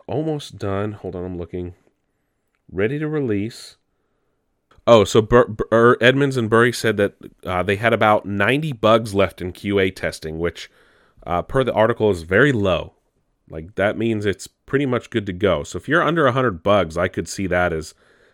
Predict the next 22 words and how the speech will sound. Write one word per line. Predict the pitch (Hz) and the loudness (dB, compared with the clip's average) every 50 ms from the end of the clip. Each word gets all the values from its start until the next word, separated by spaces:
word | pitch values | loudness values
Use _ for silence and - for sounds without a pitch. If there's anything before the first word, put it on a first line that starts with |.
| _ _ | _ _
as | - 85 87 82 | -8 -8 -8 -6
being, | 80 92 92 90 90 87 | -4 -2 -2 -2 -2 -2
like, | 87 85 82 - | -2 -4 -4 -4
in | 87 82 | -6 -6
a | 82 78 | -6 -6
very | 78 92 95 92 85 80 | -4 -2 0 0 -2 -2
win-win | 80 80 92 92 87 85 85 87 90 87 85 | -4 -4 -4 -4 -4 -4 -4 -4 -4 -4 -6
situation. | - - 82 - - 82 82 82 85 87 - - 85 87 85 - | -10 -14 -16 -12 -8 -6 -4 -4 -4 -6 -6 -10 -12 -14 -14 -8
But | - 90 90 80 - _ _ _ _ _ _ - - - - - | -4 -4 -4 -4 -8 _ _ _ _ _ _ -20 -18 -16 -8 -4
<laughs> | - 120 - - - - _ - | -4 -4 -4 -6 -12 -20 _ -4
ready | 101 117 139 156 165 | 0 0 0 2 0
to | 156 160 | -4 -4
go | 151 160 160 160 | -2 -2 -2 -2
gold, | 151 127 123 120 120 120 120 120 117 104 | -2 0 0 2 4 4 4 2 2 0
and | 98 98 | -2 -2
then | 98 95 95 | -2 -2 -2
Nintendo's | 95 90 87 - 107 104 101 98 92 87 92 | -4 -4 -4 -4 -4 -2 0 0 0 0 0
like, | 90 85 82 - _ _ _ _ _ - - _ _ _ _ _ _ - | -2 -2 -4 -6 _ _ _ _ _ -20 -20 _ _ _ _ _ _ -2
"Uh-uh," | 107 - - - 85 82 82 85 - _ _ - | -2 -2 -2 -2 -4 -4 -4 -6 -12 _ _ -4
pulls | 117 110 101 - | -2 -2 -2 -2
the | 107 90 | -6 -8
plug. | - 101 90 82 80 80 | -4 -2 -2 0 -2 -2